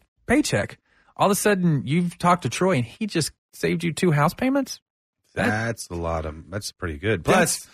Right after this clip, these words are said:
Speaker 2: Plus, and, and I don't know if you, can I bring this up
Speaker 1: Yeah.
Speaker 2: now? I don't wanna take you off task, but,
Speaker 1: Yeah.
Speaker 2: uh, they just released zero percent on interest rates, and
Speaker 1: Absolute-
Speaker 2: that's in the prime.
Speaker 1: Right.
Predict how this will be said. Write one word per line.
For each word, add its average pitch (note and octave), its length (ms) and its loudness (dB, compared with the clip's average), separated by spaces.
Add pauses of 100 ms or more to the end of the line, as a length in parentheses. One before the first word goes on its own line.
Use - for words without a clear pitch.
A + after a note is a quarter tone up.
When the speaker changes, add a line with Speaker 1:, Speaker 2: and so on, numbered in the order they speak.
(220)
Speaker 2:
Plus, E3+ 180 -6
and, C3+ 160 4
and B2+ 160 2
I C#3+ 40 6
don't D3 100 2
know B2+ 60 4
if G#2 60 -2
you, A#2+ 200 -2 (120)
can C3 120 2
I A2 60 4
bring A#2+ 200 2
this F#2+ 140 2
up E3+ 160 4
Speaker 1:
Yeah. G#2+ 60 4
Speaker 2:
now? G#2+ 120 4
I A2 60 4
don't A#2+ 80 0
wanna A2+ 100 2
take G#2 220 0
you G2+ 80 4
off F2 100 0
task, C#3 420 2
but, G#2+ 200 2
Speaker 1:
Yeah. - 40 -10 (320)
Speaker 2:
uh, A2 300 2
they A#2+ 140 2
just A2+ 280 0
released G#2 320 2
zero A2 220 2
percent G#2 500 0 (160)
on F2+ 920 -2
interest - 320 -2
rates, - 380 0 (120)
and G#2 120 2
Speaker 1:
Absolute- A2+ 180 4
Speaker 2:
that's A#2+ 100 2
in B2+ 120 0
the A2 60 2
prime. G#2 680 2
Speaker 1:
Right. B2+ 420 2